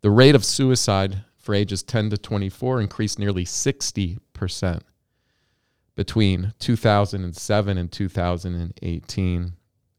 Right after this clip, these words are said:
according to the C D C. If clinical psychologists and the general mental health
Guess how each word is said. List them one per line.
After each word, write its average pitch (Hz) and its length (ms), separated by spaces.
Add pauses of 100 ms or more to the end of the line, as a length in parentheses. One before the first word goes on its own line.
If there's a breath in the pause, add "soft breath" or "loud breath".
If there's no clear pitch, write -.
(120)
according 85 280
to - 100
the 82 60
C 90 240
D 80 100
C. 87 400 (1600)
If - 140
clinical 180 400
psychologists 95 1120 (340)
and 98 120
the 90 60
general 98 480
mental 90 480
health 85 540